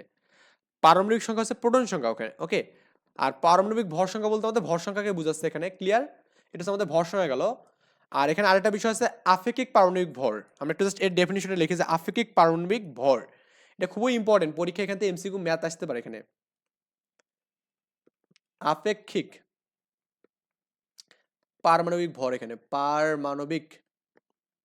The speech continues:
ভর। তো আপনার যে আসে যে এর কাকে বলে, এটা যে কাকে বলে, এটা যে আসে আপনার কাছে, তো অবশ্যই যেভাবে লিখবেন যে মৌলের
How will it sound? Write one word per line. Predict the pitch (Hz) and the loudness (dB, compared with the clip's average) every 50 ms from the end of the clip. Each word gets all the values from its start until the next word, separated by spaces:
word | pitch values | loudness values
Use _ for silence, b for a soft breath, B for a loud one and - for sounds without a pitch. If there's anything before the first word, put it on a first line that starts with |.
| _ _ _ _ _ _ _ _ _ _ _ _ _ _ _ _ _ _ _ _ _ _ _ _ _ _ _ _ _ _ _ _ _ _ _ _ _ _ _ _ _ _ _ _ _ _ _ _ _ _ _ _ _ _ _ _ _ _ _ _ _ _ _ _ - | _ _ _ _ _ _ _ _ _ _ _ _ _ _ _ _ _ _ _ _ _ _ _ _ _ _ _ _ _ _ _ _ _ _ _ _ _ _ _ _ _ _ _ _ _ _ _ _ _ _ _ _ _ _ _ _ _ _ _ _ _ _ _ _ -14
ভর। | 120 123 120 113 104 - _ _ _ _ _ _ _ _ _ _ _ _ | -10 -8 -8 -8 -8 -12 _ _ _ _ _ _ _ _ _ _ _ _
তো | - | -2
আপনার | 139 147 175 196 190 | -2 0 0 0 4
যে | 214 | 4
আসে | 196 185 170 208 202 208 | 4 4 2 -2 -4 -4
যে | 208 196 202 | -2 -2 -2
এর | 196 | -2
কাকে | 190 - 196 175 - 208 | 0 0 -2 0 0 0
বলে, | 202 185 165 156 160 | 0 2 2 2 2
এটা | 160 165 170 165 | 0 0 -4 -4
যে | 175 185 | -2 -2
কাকে | 165 160 - 185 | -2 0 0 0
বলে, | 190 190 185 | 0 0 0
এটা | 185 180 | 0 0
যে | 180 170 156 | -2 -2 -2
আসে | 147 - 190 | -2 -2 -4
আপনার | 175 170 170 170 156 | -4 -4 -4 -6 -6
কাছে, | 160 151 - 190 214 247 233 | -6 -6 -6 -8 -10 -10 -8
তো | - 180 156 151 | -4 -2 -2 -2
অবশ্যই | 160 165 - - 185 185 190 190 - _ _ _ _ _ _ _ _ - | -2 -4 -6 -6 -6 -6 -6 -8 -12 _ _ _ _ _ _ _ _ -4
যেভাবে | 135 160 170 185 190 196 180 | 0 2 4 4 6 6 6
লিখবেন | 165 147 143 165 196 240 269 262 - 170 | 6 8 8 6 6 6 2 -6 -6 -4
যে | 151 160 | -2 0
মৌলের | 160 165 180 190 208 214 220 | 4 6 6 8 8 6 6